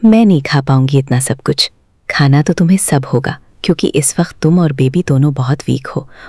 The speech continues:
और इन सब चीज़ों से जो nutrition मिलेगा, उससे बेबी के growth में help मिलेगी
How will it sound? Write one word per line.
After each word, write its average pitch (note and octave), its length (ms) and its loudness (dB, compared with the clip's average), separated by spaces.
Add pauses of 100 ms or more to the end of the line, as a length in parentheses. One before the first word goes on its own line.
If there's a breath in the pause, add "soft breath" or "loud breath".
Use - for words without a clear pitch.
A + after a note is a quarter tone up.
और D#3+ 120 2
इन D#3+ 100 2
सब F#3+ 240 -2
चीज़ों E3 280 0
से D#3+ 120 -2
जो D#3 140 0
nutrition C#3 480 0
मिलेगा, E3 400 0 (260 loud breath)
उससे D#3+ 240 0
बेबी C3+ 300 0
के C#3 140 -2
growth C#3+ 240 0 (120)
में F3+ 80 -2
help C#3+ 260 -2
मिलेगी C#3 380 0